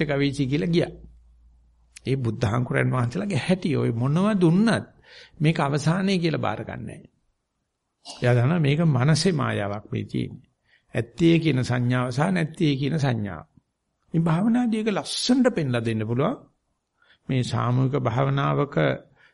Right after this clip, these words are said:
කමඨාන් සුද්ධ කරන වෙලාවේ එක්කනා දෙන්න ඒ මට්ටමට ගිහිල්ලා කතා කරනකොට අනික් අයට තේරෙනවා "ඇයි මගේ හිතත් ඔය මට්ටමට යනවා." මම මේක ලිවිය යුත්තක් හෝ කිවිය යුත්තක් හෝ කමඨාන් සුද්ධ කිරීමක් විදිහට හිතන්නේ. මට හිතෙන්නේ මේක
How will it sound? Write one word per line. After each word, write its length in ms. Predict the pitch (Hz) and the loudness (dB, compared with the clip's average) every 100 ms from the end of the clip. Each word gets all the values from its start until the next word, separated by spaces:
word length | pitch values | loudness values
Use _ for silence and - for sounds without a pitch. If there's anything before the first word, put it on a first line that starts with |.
| _ _ - | _ _ -12
කමඨාන් 420 | - 127 139 143 139 | -2 0 4 2 2
සුද්ධ 260 | 139 131 | 0 2
කරන 240 | 151 170 208 | 2 2 2
වෙලාවේ 520 | 220 147 98 104 202 - _ _ _ _ _ - | 2 0 -2 -4 -4 -8 _ _ _ _ _ -8
එක්කනා 420 | 156 185 185 180 | -4 -2 0 2
දෙන්න 240 | 180 185 | 2 2
ඒ 200 | 202 175 | 2 2
මට්ටමට 460 | 175 180 165 175 170 | 0 -2 -2 -2 2
ගිහිල්ලා 280 | 170 170 160 | 2 2 -2
කතා 260 | - 151 | -2 -2
කරනකොට 340 | 170 196 240 233 | -2 -2 0 0
අනික් 280 | 196 208 226 | 0 0 -2
අයට 240 | 226 214 _ | -4 -6 _
තේරෙනවා 480 | - 233 240 233 185 | -6 -4 -2 -2 -2
"ඇයි 280 | 170 156 127 | 0 0 0
මගේ 300 | 143 185 196 | 0 -2 -2
හිතත් 180 | 190 185 - | -2 -6 -6
ඔය 120 | 240 | -6
මට්ටමට 460 | 240 254 277 311 302 | -6 -8 -8 -10 -10
යනවා." 300 | 269 254 131 - _ _ _ _ _ _ _ - - - | -8 -6 -8 -12 _ _ _ _ _ _ _ -20 -16 -6
මම 200 | 151 196 | -2 2
මේක 220 | 226 226 | 2 2
ලිවිය 400 | 180 143 156 208 | 0 0 0 2
යුත්තක් 420 | 190 170 170 147 | 0 0 -2 -2
හෝ 140 | 190 202 | -2 0
කිවිය 340 | 165 170 190 | 0 0 0
යුත්තක් 320 | 185 - 175 | 0 -2 -4
හෝ 140 | 208 202 | -2 0
කමඨාන් 340 | 175 180 180 | 0 0 -2
සුද්ධ 220 | 175 180 | 0 0
කිරීමක් 380 | 185 190 175 - | 2 2 0 -2
විදිහට 260 | 165 156 143 | -2 2 0
හිතන්නේ. 400 | 151 143 160 185 | 0 0 0 0
මට 200 | 160 147 | 0 0
හිතෙන්නේ 340 | 151 160 143 | -2 -2 -2
මේක 160 | 143 | -4